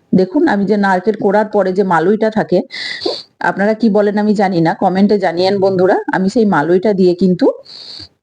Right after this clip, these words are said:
খুব ভালো করে, আপনারা দেখতে পাচ্ছেন আমি কিভাবে যে করছি, এটা হাতে করে ধরে চাপ দিয়ে দিয়ে এইভাবে মালই দিয়ে নেড়ে দিচ্ছি। এইভাবে নাড়লে কি হবে, নাড়ুটা তৈরি করতে খুব সুবিধা হয়, খুব মোলায়েম হয়।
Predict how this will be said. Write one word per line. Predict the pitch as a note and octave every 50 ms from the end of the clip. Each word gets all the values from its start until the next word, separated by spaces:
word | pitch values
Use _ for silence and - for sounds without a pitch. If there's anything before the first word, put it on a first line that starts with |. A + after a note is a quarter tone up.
| _ _ -
খুব | - B3+ A3+ G3
ভালো | G3 G3 F3 F3+ F#3 G#3+ A3
করে, | A3 G3+ F#3+ F#3 G#3+ A#4 C#5 - _ _ _ _ _ _ _ _ _ _ _ _ _ _ -
আপনারা | - F3+ G#3 G#3 A3
দেখতে | G#3+ G3 G3+ G3+ - A#3
পাচ্ছেন | G#3+ A3+ A3+ B3 G#3+
আমি | A3 A3 A3
কিভাবে | G#3 - A3 F#3+ G#3 G#3 G3+ G#3+
যে | G#3 G#3 G#3+
করছি, | G#3+ G#3 F#3 F#3 - - - G#3
এটা | F#3 F3+ F#3 G#3 G#4+ A#4 - - - - - - - - - - _ _ _ _ _
হাতে | - - G3+ F3+ F3 - G3+ G3+ G3+ G3+
করে | - G#3+ G3+ G#3+ G#3 F3
ধরে | D#3 E3 F#3+ G3+ C4 F#4+ F4 -
চাপ | - A3 F3+ F3 E3+ E3+
দিয়ে | F3 F#3+ G3 F#3
দিয়ে | F3+ G#3+ B3+ F4 E4+ G3 - - _ _ _ _ _ _ _ _ _ _ _ - -
এইভাবে | - F3 E3+ E3+ G3 F3+ G3 G3+
মালই | F#3 F3 D#3 E3 F3+ F#3+ F#3+
দিয়ে | F3 G3+ A3+ A#3+
নেড়ে | A3 G3+ F#3 D#3
দিচ্ছি। | D3 C#3+ D3 C#3+ C#3+ - - C#3+ C#3 - - - - - -
এইভাবে | - F#3 G#3+ A3 A#3+ A#3 B3
নাড়লে | A3+ A3+ G#3 G3+ G#3 A3+ A#3
কি | A#3 - A#3+
হবে, | A#3+ B3+ A#3 F#3+ G3+ - - - - - - - - - - _ _ _ _ _ _ _ _ _ _ _ _ - - - - - _ - F3
নাড়ুটা | F3+ F#3 F#3 F#3 G3 G#3+ G#3+ A#3+
তৈরি | A#3 A3 G#3 G3+ G#3 G#3+
করতে | - A3+ A3 - A#3
খুব | A#3 - C4+ -
সুবিধা | - G3+ F#3+ G3+ G#3+ G3 G#3
হয়, | A3 A#3 A#3+ B3
খুব | A#3+ - D4+ A#3
মোলায়েম | A3 G3 G3 G3 G3 G3 F#3+ F#3+ F3+ E3
হয়। | D#3+ D#3+ C#3+ B2+